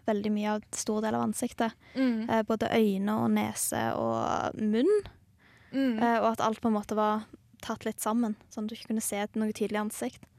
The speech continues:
Speaker 2: Mm, og det var derfor det, det sies at han hadde dette hullet i kinnet da, som han blåste sigarettrøyk ut av.
Speaker 1: Ja.
Speaker 2: For han var veldig gl-, glad i å røyke sigaretter da, ifølge legendene.
Speaker 1: Ja.
Speaker 2: Men, eh, vi skal gå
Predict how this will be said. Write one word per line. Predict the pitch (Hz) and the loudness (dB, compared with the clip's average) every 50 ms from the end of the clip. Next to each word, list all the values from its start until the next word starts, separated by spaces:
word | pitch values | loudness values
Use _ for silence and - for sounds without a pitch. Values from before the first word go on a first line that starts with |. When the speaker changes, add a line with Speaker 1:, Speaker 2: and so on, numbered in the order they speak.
| - - | -6 -2
Speaker 2:
Mm, | 269 269 247 220 214 214 | 0 2 2 2 0 -2
og | - 240 233 | -2 0 2
det | 226 240 233 | 2 2 4
var | 233 226 | 4 2
derfor | 220 214 - 233 | 2 0 0 0
det, | 233 254 233 220 | 0 0 0 0
det | - 240 - | -2 -2 -2
sies | - 226 208 208 | -2 -4 -4 -4
at | 208 202 | -4 -4
han | 208 214 | -2 -2
hadde | 220 226 220 208 202 | -2 -2 -4 -4 -6
dette | 208 202 - 208 202 202 | -6 -4 -4 -4 -4 -2
hullet | 180 214 240 220 214 214 226 247 | 0 0 0 0 0 0 0 0
i | |
kinnet | 247 - - 220 202 208 | 0 -2 -4 -4 -4 -2
da, | 240 247 | -2 -2
som | 233 - 220 220 214 | -2 -2 -4 -6 -6
han | 214 214 220 | -6 -6 -6
blåste | 208 240 240 226 208 - - 196 | -4 -2 -4 -4 -4 -8 -14 -14
sigarettrøyk | - 214 202 214 208 202 - - - 208 208 202 196 - - - | -10 -8 -6 -6 -6 -8 -10 -14 -12 -10 -8 -8 -8 -10 -12 -16
ut | 208 - | -14 -14
av. | 214 - - - - - - - | -14 -16 -16 -20 -20 -20 -12 -8
Speaker 1:
Ja. | 269 262 254 247 254 - - | -4 -4 -4 -4 -8 -10 -4
Speaker 2:
For | - 220 | 0 0
han | 226 233 | 2 2
var | 240 | 2
veldig | 240 240 233 | 2 4 2
gl-, | 247 - 233 | 2 2 0
glad | 233 226 208 208 | 0 0 2 2
i | 214 220 | 2 0
å | |
røyke | 220 214 - - - | 0 -2 -4 -8 -14
sigaretter | - - 226 196 214 208 202 - - 226 | -14 -12 -6 -4 -4 -4 -4 -4 -6 -4
da, | 214 202 - | -4 -4 -4
ifølge | - 202 - 220 220 196 214 - - _ | -8 -6 -4 -4 -4 -4 -6 -12 -14 _
legendene. | - 226 233 214 220 247 233 233 208 196 - - 196 196 - _ - - - - - - - | -4 -4 -2 0 0 0 0 0 -2 -4 -8 -12 -12 -12 -14 _ -20 -20 -20 -20 -12 -6 -2
Speaker 1:
Ja. | 370 220 | 0 2
Speaker 2:
Men, | 226 240 240 240 240 | 4 4 4 4 4
eh, | 240 240 240 240 - | 4 4 4 2 0
vi | - 214 208 233 233 247 | -2 -2 -2 0 0 0
skal | 233 - - - 233 233 233 233 233 | 0 -2 0 2 4 6 6 4 2
gå | 233 214 226 226 226 | 0 0 0 0 0